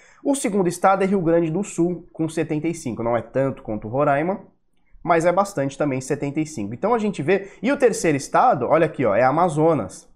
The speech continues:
tá? Que é do ladinho de Roraima aqui, com cinquenta e nove, aí a gente vê outros aqui, Rondônia, Santa Catarina e tal, e aí vai descendo. Ah, então, assim, a gente tem os três principais estados, eles estão extremados no Brasil. Então, é, Roraima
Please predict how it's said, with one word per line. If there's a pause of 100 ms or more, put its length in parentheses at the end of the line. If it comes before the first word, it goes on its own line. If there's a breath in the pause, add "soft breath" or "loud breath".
(140)
tá?
Que
é
do
ladinho
de
Roraima
aqui, (220 loud breath)
com
cinquenta
e
nove,
aí
a
gente
vê
outros
aqui,
Rondônia,
Santa
Catarina
e
tal, (260 loud breath)
e
aí
vai
descendo. (960 soft breath)
Ah,
então,
assim,
a
gente
tem
os
três
principais
estados,
eles
estão
extremados
no
Brasil.
Então,
é,
Roraima